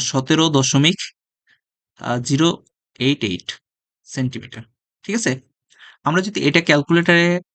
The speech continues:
একবারে সলভ করতে চাই তাহলে কি? ক্যালকুলেশন এরর আসবে, ঠিক আছে? তাহলে আমাদের আরেক দুই এক লাইন করার পর সেটা সলভ করতে হবে। আহ, এটাই সেই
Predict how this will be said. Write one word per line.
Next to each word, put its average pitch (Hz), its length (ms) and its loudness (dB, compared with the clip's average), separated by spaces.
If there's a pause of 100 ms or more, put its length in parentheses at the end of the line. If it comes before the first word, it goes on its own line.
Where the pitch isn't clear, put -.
(220)
একবারে 135 280 2 (100)
সলভ 131 260 2
করতে 143 240 0
চাই 170 120 4 (100)
তাহলে 131 300 4
কি? 120 100 0 (680)
ক্যালকুলেশন 139 480 -2 (120)
এরর 131 260 4
আসবে, - 220 -4
ঠিক 165 140 0
আছে? 202 160 -2
তাহলে 139 240 4
আমাদের 143 220 2 (100)
আরেক 139 240 2
দুই 139 120 6
এক 135 120 -2
লাইন 139 120 4 (100)
করার 135 220 4
পর 202 180 4
সেটা 135 240 2
সলভ 117 220 2
করতে - 200 2
হবে। 151 160 4 (720)
আহ, - 80 -14 (100)
এটাই 147 240 2
সেই 139 160 4